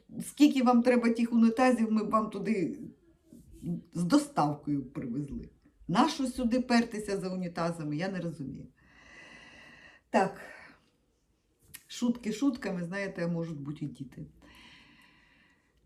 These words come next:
Коментарі мені. Ні.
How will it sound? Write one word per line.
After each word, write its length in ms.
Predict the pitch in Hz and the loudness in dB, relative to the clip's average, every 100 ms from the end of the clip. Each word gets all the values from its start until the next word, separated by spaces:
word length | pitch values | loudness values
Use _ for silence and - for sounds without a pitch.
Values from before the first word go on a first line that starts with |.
| _ - 269 240 202 185 170 156 151 - _ _ _ - | _ -2 0 0 -2 -6 -8 -12 -18 -20 _ _ _ -2
Коментарі 840 | 320 330 294 277 254 214 165 - - | 0 4 6 6 4 2 -2 -8 -6
мені. 520 | 202 202 175 160 156 _ _ _ _ _ _ _ _ _ _ _ _ - - _ _ _ _ _ _ _ _ _ _ _ _ _ - | -4 -2 -4 -6 -10 _ _ _ _ _ _ _ _ _ _ _ _ -20 -20 _ _ _ _ _ _ _ _ _ _ _ _ _ 0
Ні. 260 | 220 - | 2 2